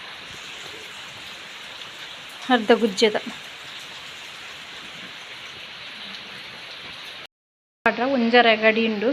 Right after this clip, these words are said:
ತಾರಾಯಿ ಒಂಜಿ ಇರುವ ಎಡ್ಡೆ ಮುಂಚುಂಡು ಒಂಜಿ ಕಪ್ಪು ಬೆಲ್ಲ ಉಂಡು ಒಂದು ಗ್ಯಾಸ್ಟ್ರಿಕ್ ಪೂರ ಆಪುಜಿ ಪಂಡ ತಿಗಲೆ ಬೊತ್ತುನು ತಿಗಲೆ ಬೇನೆ ಪೂರ ಆಪುನ ಗುಜ್ಜೆ ಗಟ್ಟಿ ತಿಂದಂಡ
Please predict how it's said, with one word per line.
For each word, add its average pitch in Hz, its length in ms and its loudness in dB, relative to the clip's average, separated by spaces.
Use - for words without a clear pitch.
ತಾರಾಯಿ 220 440 6
ಒಂಜಿ 240 300 6
ಇರುವ 254 240 10
ಎಡ್ಡೆ 247 220 6
ಮುಂಚುಂಡು 220 480 4
ಒಂಜಿ 254 240 4
ಕಪ್ಪು 254 340 4
ಬೆಲ್ಲ 240 300 6
ಉಂಡು 214 240 2
ಒಂದು 220 220 -6
ಗ್ಯಾಸ್ಟ್ರಿಕ್ 254 480 6
ಪೂರ 220 180 -2
ಆಪುಜಿ 214 400 -2
ಪಂಡ 220 220 -6
ತಿಗಲೆ 226 340 2
ಬೊತ್ತುನು 214 500 -4
ತಿಗಲೆ 233 320 2
ಬೇನೆ 214 180 0
ಪೂರ 214 120 0
ಆಪುನ 214 200 -2
ಗುಜ್ಜೆ 214 240 0
ಗಟ್ಟಿ 214 260 0
ತಿಂದಂಡ 220 380 -2